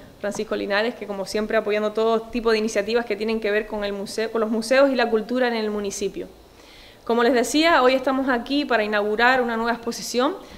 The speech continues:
en un día muy especial para la comunidad museística internacional y por supuesto también para los museos del municipio de La Rotava, porque hoy, dieciocho de mayo, se celebra el Día Internacional de los Museos.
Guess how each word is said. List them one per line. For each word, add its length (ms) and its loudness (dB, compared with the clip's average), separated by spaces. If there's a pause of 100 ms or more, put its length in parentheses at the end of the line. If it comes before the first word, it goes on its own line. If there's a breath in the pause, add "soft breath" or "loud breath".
(160 loud breath)
en 140 2
un 160 4
día 180 4
muy 200 4
especial 560 2
para 220 2
la 340 4
comunidad 480 -2
museística 640 0
internacional 760 -2 (280 loud breath)
y 120 -2
por 120 2
supuesto 360 0
también 320 2
para 120 4
los 140 4
museos 380 0
del 100 0
municipio 400 -2
de 60 2
La 80 2
Rotava, 500 2 (260 loud breath)
porque 320 4
hoy, 220 10
dieciocho 680 2
de 180 4
mayo, 440 2
se 140 -4
celebra 400 4
el 140 2
Día 160 2
Internacional 760 0
de 80 -2
los 100 0
Museos. 460 -2